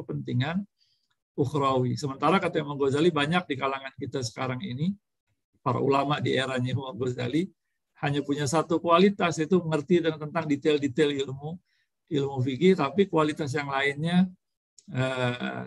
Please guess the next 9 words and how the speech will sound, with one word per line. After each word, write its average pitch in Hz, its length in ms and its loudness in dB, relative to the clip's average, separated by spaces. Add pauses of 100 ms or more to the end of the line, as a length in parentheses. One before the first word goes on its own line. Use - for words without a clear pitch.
(120)
tidak 127 260 0 (160)
ada 131 300 2
atau, 151 400 2 (160)
atau 120 260 -2
kurang. 131 480 0 (1300)
Nah, 190 240 6 (640)
jadi 196 260 10
dalam 214 140 4
konteks 214 420 6